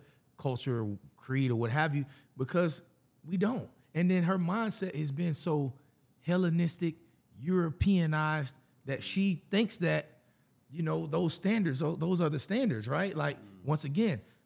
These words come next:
Speaker 1: I, I'll pay for the meal, I'll open your car door,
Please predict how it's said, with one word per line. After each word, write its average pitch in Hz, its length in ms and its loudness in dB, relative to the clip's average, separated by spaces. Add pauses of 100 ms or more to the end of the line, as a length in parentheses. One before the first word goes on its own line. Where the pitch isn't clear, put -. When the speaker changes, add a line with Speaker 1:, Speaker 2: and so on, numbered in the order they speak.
(100)
Speaker 1:
I, 180 200 2 (1200)
I'll 151 160 -2
pay 165 180 -2
for - 140 -10
the 135 80 -6
meal, 160 400 -2 (240)
I'll 113 140 -8
open 123 240 -8
your 117 100 -12
car 139 240 -6
door, 147 280 -8